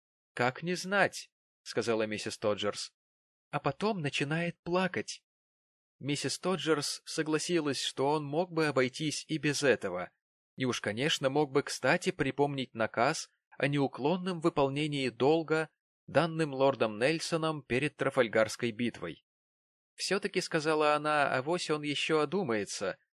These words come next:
а нет, так можно и заставить. Попросту говоря, пускай мисс Пекснев держится твердо и даст ему ясно понять, что он должен сделать предложение».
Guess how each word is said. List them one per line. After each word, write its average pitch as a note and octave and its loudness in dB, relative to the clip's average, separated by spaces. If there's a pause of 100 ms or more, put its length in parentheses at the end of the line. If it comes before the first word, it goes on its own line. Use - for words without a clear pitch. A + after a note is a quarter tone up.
(280)
а A#2 4
нет, A2+ 0
так - 0
можно A#2 -2
и A#2+ 0
заставить. C3 -2 (640)
Попросту F#3 0
говоря, D#3 6 (380)
пускай G3+ -2
мисс D#3+ 0
Пекснев E3+ -2
держится D3 -2
твердо A2 0 (340)
и B2 -4
даст E3+ 2
ему D3+ 0
ясно D3+ 0
понять, D#3+ 0
что - 2
он F#3 2 (260)
должен E3 2
сделать A#2 2
предложение». G2 -2